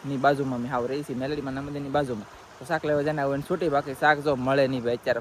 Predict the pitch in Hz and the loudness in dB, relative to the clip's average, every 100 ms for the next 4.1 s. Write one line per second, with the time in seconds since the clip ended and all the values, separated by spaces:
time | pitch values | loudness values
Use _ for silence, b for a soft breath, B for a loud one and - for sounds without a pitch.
0 | - 139 139 135 131 123 131 123 139 151 | 0 -2 0 0 -2 -4 -4 0 2 2
1 | 143 123 120 117 120 - 165 156 156 156 | 0 0 0 0 -2 0 0 2 2 4
2 | 151 151 147 143 143 139 151 160 165 - | 2 -2 -2 0 0 0 0 2 0 -2
3 | 147 - 180 170 - 185 208 165 156 151 | -6 2 4 4 6 8 8 6 6 4
4 | 151 | 0